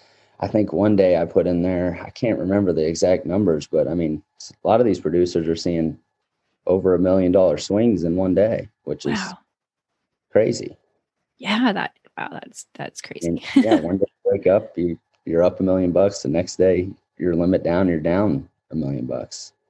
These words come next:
Speaker 1: And we,
Speaker 2: Wow.
Speaker 1: we were working with some guys the other day, and, uh, we told them to make some wheat sales, and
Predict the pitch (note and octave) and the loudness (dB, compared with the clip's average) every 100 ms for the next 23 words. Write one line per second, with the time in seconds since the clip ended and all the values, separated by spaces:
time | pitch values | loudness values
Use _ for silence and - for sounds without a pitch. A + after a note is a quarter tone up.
0 | _ F3+ F#2+ G#2 A#2 A2+ - C3 C3+ A#2 | _ -8 -4 -4 -4 -12 -2 2 4 4
1 | A#2 A#2+ A2+ - G#2 G2+ A2 G#2 G2 G#2+ | 2 0 0 0 0 2 4 2 2 2
2 | F#2+ F#2 A#2 C3 G#2 F2 E2+ D#2+ D#2 - | 4 2 4 2 0 -2 -4 -4 -6 -10
3 | _ _ _ _ _ _ _ _ _ _ | _ _ _ _ _ _ _ _ _ _
4 | _ _ _ _ _ - G#2+ A#2 G2+ G2+ | _ _ _ _ _ -4 -2 2 2 2
5 | F#2+ G2 F#2+ F#2 F2+ G2+ - - E2 E2+ | 2 0 0 -2 0 0 -2 2 2 2
6 | G2 - D2 C#2+ | 0 -4 -6 -6